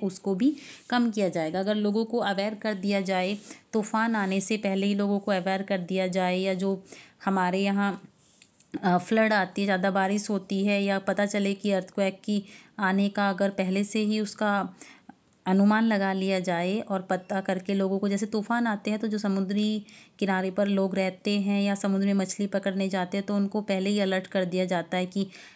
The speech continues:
इस सी या ओशन के अंदर ये वाला स्टॉर्म या ये वाला तूफ़ान आने वाला है और आपको यहाँ नहीं जाना है, उन एरियाज़ को खाली करा लिया जाता है। तो इस तरह लोगों के बीच अवेयरनेस फैला के इस तरह के इंसिडेंट्स से होने वाले रिस्क को कम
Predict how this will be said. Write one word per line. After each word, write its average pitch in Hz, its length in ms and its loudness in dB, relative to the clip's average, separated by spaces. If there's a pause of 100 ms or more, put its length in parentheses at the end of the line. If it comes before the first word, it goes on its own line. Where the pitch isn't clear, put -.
(220)
इस 208 140 2
सी 208 380 2
या 214 120 2
ओशन 196 360 2
के 202 120 -2
अंदर 196 300 2
ये 202 300 0 (300)
वाला 185 300 2
स्टॉर्म 190 640 0
या 190 180 0
ये 190 240 0
वाला 185 480 0 (920)
तूफ़ान 208 380 2
आने 196 240 0
वाला 180 300 0
है 226 200 0
और 220 180 0
आपको 175 340 -2
यहाँ 185 300 0
नहीं 180 340 0
जाना 165 380 -2
है, 180 100 -2
उन 196 120 2
एरियाज़ 180 340 0
को 190 100 -6
खाली 196 320 0
करा 170 240 -2
लिया 165 140 -2
जाता 170 200 -2
है। 220 60 -4
तो 262 80 0
इस 254 120 -6
तरह 254 140 -4
लोगों 208 280 0
के 226 140 -2 (520)
बीच 226 200 2
अवेयरनेस 226 560 2
फैला 196 280 2
के 185 160 -2
इस 220 140 -4
तरह 196 160 -2
के 196 120 -4
इंसिडेंट्स 180 540 -2
से 196 120 -2
होने 180 280 0
वाले 170 240 0
रिस्क 170 220 -2
को 247 120 -2
कम 254 280 0